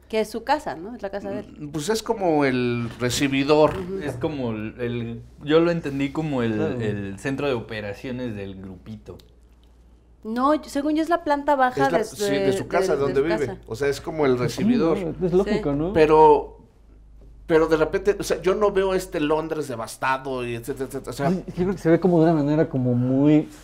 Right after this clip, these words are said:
Speaker 4: pues, como muy, o sea, a mí, yo creo que lo que es chido es que no es realista la, la, la estética que se maneja, ¿no?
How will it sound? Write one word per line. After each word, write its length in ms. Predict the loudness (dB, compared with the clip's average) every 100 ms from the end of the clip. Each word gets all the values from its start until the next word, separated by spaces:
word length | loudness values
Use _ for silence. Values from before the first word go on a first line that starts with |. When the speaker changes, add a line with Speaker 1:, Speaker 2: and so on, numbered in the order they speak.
| -20 -20 -20 -20 -20 _ _ -20 -20 -16
Speaker 4:
pues, 160 | -16
como 280 | -14 -16 -12
muy, 500 | -6 0 0 0 -4 -8 -16 -12
o 80 | -6
sea, 80 | 0
a 20 |
mí, 140 | 2
yo 80 | 6
creo 140 | 6 6
que 80 |
lo 100 | 4
que 80 | 4
es 100 | 0
chido 440 | 0 2 4 4 2
es 100 | -4
que 120 | 0
no 80 | 0
es 80 | 0
realista 500 | 0 0 -4 -4 -4
la, 240 | -2 -6 -8
la, 180 | -10 -8
la 100 | -8
estética 520 | -6 -6 -6 -8 -10 -10
que 100 | -10
se 120 | -12
maneja, 420 | -10 -10 -10 -12
¿no? 260 | -10 -12